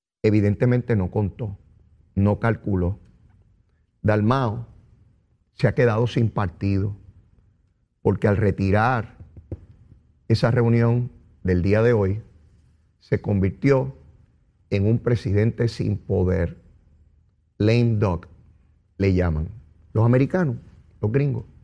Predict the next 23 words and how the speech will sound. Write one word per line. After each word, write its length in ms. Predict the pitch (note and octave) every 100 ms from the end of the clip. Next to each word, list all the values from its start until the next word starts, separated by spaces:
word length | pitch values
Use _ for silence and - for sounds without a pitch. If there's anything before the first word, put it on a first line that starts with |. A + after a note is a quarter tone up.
| - _ _ _ _
Cuando 240 | A#2 G#2
una 180 | A2+ B2+
persona 600 | D3 - - D#3+ A#2+ A#2 - -
ocupando 760 | - G2+ A2+ - A#2 B2 C3
la 140 | C#3 B2+
silla 540 | - D#3 B2+ G2+ G2 - - _ _ -
ya 240 | G#2 A#2
no 160 | A#2+ A2+
tiene 260 | B2 A#2+
ningún 340 | A2+ G2+ G#2+ A2+
poder 460 | C#3+ A#2+ F#2+ F#2+ - _ _ _ _ _
de 240 | F#2+ G2+ A2
convocatoria, 880 | C3 C3 - C3+ - G#2 F#2 F2 - - - _ _ _ _
ningún 340 | - G2 G#2 A2+
poder 340 | - A#2 A2+
persuasivo, 760 | B2 A#2+ - A#2 A2 F2+ E2 G#2 - _ _ _ _ _ _
y 80 | G#2
entonces 380 | F2+ G#2 G2+ A#2+
la 80 | A#2
institución 600 | G#2+ A#2+ B2 G#2+ A2+ A2
queda 420 | - A2+ A2+ B2+ -
al 220 | - F#2+ F2
garete. 580 | E2+ E2 F2 - F2+